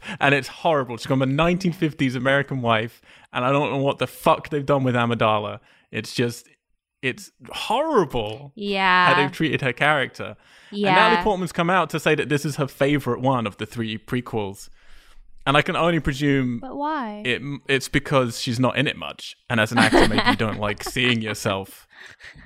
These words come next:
Speaker 1: in a film because her character is undeniably terrible in this.
Speaker 2: They didn't give
Speaker 1: Like,
Speaker 2: her much at all.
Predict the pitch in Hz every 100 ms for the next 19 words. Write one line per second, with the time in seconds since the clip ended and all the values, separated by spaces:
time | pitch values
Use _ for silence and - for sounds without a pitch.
0 | _ - 120 113 107 147 135 120 131 175
1 | 185 185 247 233 202 214 180 170 180 180
2 | 160 151 139 135 113 107 - 135 107 -
3 | 52 50 65 - - - - - - -
4 | 240 285 330 285 269 269 226 180 - -
5 | 202 190 151 107 180